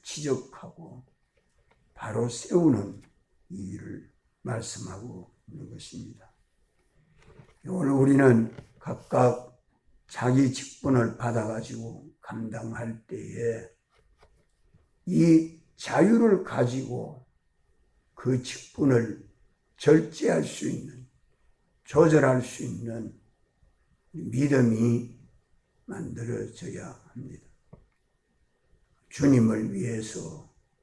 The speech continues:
성도를 위해서, 복음을 위해서 우리가 일하는 일꾼임을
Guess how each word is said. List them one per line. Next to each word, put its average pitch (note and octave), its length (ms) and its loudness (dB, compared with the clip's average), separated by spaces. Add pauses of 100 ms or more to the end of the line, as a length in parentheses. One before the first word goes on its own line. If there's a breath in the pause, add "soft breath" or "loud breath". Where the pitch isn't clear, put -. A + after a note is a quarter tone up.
(520)
성도를 B2+ 840 2
위해서, A2 720 -6 (1040)
복음을 D3 640 4
위해서 - 720 -12 (840)
우리가 A#2 300 -4 (160)
일하는 A#2+ 680 2
일꾼임을 B2 960 0